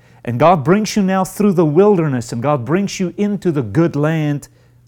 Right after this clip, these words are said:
that is Jesus the Christ, God wants you to begin to grow into a life consciousness,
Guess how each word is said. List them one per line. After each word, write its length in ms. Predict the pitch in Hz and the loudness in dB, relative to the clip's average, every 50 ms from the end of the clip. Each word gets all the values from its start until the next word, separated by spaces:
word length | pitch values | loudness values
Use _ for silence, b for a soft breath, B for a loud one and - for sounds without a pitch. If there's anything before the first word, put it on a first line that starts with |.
| - | -8
that 200 | - 120 135 131 | -4 -2 -2 0
is 140 | 131 120 110 | 0 -2 -2
Jesus 400 | 104 123 160 160 127 131 123 107 | 0 0 2 2 2 0 -2 -4
the 60 | 113 | -4
Christ, 580 | - - 180 185 175 131 143 - - - _ _ b b b b b b b b b b 123 | -4 -2 0 0 0 0 -4 -8 -12 -16 _ _ b b b b b b b b b b 2
God 300 | 147 160 202 262 254 220 | 4 4 4 4 4 2
wants 300 | 190 196 196 - - 190 | 2 0 0 -2 -2 -4
you 60 | 160 | -2
to 120 | - 170 | -2 -2
begin 320 | 135 143 147 151 165 160 - | -2 0 0 0 -2 -2 -2
to 80 | 147 | -4
grow 600 | 123 104 117 143 190 196 170 139 131 139 151 160 - b b b b b b b b | -4 -2 0 2 4 4 4 4 2 0 -2 -4 -6 b b b b b b b b
into 400 | 147 160 160 - - 170 170 175 | -2 -2 -2 0 2 2 2 2
a 400 | - 156 160 156 156 160 156 - _ _ - | 2 2 0 2 0 0 -2 -6 _ _ -6
life 580 | 139 139 165 196 226 240 240 - - - - _ _ | -2 2 2 4 4 4 2 0 -2 -6 -18 _ _
consciousness, 960 | - - 147 139 143 - - 131 117 - - 120 107 98 - - - - - | -8 -4 -2 -2 -2 -2 -4 -4 -6 -4 -6 -6 -8 -8 -8 -12 -14 -16 -18